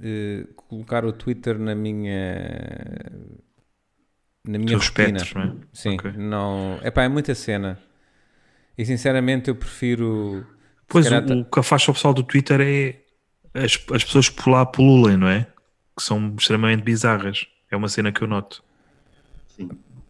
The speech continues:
Speaker 1: Pá,
Speaker 3: É muito estranho.
Speaker 1: acho que
Speaker 2: Porque já
Speaker 1: já
Speaker 2: não há
Speaker 1: é ta-,
Speaker 2: filtros, não é?
Speaker 1: a questão
Speaker 2: Twitter
Speaker 1: não é,
Speaker 2: não
Speaker 1: a
Speaker 2: tem
Speaker 1: questão é
Speaker 2: filtros.
Speaker 1: que eu estou a tentar, eh, reduzir um bocadinho, tipo,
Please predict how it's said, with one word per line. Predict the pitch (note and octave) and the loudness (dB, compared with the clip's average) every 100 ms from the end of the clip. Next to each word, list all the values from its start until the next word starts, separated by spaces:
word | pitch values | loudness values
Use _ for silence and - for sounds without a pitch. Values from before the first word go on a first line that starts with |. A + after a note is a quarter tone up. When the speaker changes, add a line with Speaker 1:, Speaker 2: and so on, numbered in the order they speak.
| - | 4
Speaker 1:
Pá, | G#3+ F3+ C#3+ | 4 4 0
Speaker 3:
É | - | -4
muito | C#3+ - | -2 2
estranho. | - - F2 F2 | 2 0 -4 -2
Speaker 1:
acho | - | -2
que | - | 2
Speaker 2:
Porque | G2+ | 4
já | A#2 | 6
Speaker 1:
já | |
Speaker 2:
não | B2+ | 6
há | |
Speaker 1:
é | B2+ | 4
ta-, | |
Speaker 2:
filtros, | - C3 - G2+ | 6 4 4 -6
não | G2 | -6
é? | G2+ _ - - - - | -8 _ -18 -16 -12 -8
Speaker 1:
a | |
questão | F#3 - G3+ | -6 0 2
Speaker 2:
Twitter | G3 | 2
Speaker 1:
não | |
é, | G3 | 2
Speaker 2:
não | |
Speaker 1:
a | A2 | 4
Speaker 2:
tem | C3 | 2
Speaker 1:
questão | - - | 4 2
é | F#3+ | 2
Speaker 2:
filtros. | F3+ | -2
Speaker 1:
que | |
eu | |
estou | F#3 F#3 | -2 0
a | F3+ | 0
tentar, | F#3 F3 E3+ E3 E3 D#3 | -2 -4 -2 -2 -2 -2
eh, | D#3 D3+ D3+ D3+ - _ _ _ _ _ _ | -4 -4 -4 -6 -10 _ _ _ _ _ _
reduzir | - - C#3+ D3 C3+ E3+ F3+ | -12 -8 -6 -6 -6 -6 -8
um | E3+ | -8
bocadinho, | E3 E3 D3 D#3+ D3+ | -8 -8 -8 -8 -10
tipo, | D3+ - | -12 -16